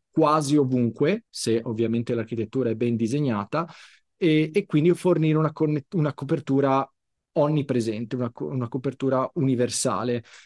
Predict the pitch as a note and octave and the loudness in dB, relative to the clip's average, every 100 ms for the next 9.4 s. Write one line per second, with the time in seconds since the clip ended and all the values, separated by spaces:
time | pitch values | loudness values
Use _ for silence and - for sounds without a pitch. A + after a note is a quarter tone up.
0 | _ - C3 A#2+ - C3 A2 - _ C#3 | _ -8 -4 0 2 2 0 -6 _ -2
1 | C#3 C#3+ D3 D3 C#3 C3+ C3+ C#3+ C#3+ C#3+ | 2 2 0 0 2 0 0 0 0 2
2 | E3 D#3 - B2+ B2 - C3 A#2 A2+ A2+ | 2 2 2 2 2 0 -2 0 0 -2
3 | A#2 A2+ A#2+ C3+ C3+ C#3+ C3+ B2 B2 B2 | -4 -8 -6 -4 0 2 2 0 -2 0
4 | C#3 B2 - B2 C#3 D3+ - C#3 C3 - | 0 0 -2 0 0 -2 0 0 0 -2
5 | B2 A#2 A#2 A2+ A#2 B2 B2 - A#2 A#2 | -4 0 0 2 0 -2 -4 -4 0 0
6 | B2 C#3 D3+ - - D3 G3 G#3 D#3 C#3 | 0 -2 -2 -4 -4 -2 -2 -2 -2 0
7 | B2+ A#2 - C#3+ C3+ C3 C3 - C3 A2 | 0 -2 0 2 2 0 -4 -2 -4 -2
8 | F3 C3 A2 A2+ A#2 E3 G#3 - - _ | -2 -2 -2 -2 0 -2 -2 -10 -20 _
9 | - E3+ E3+ F#3+ | -2 2 2 2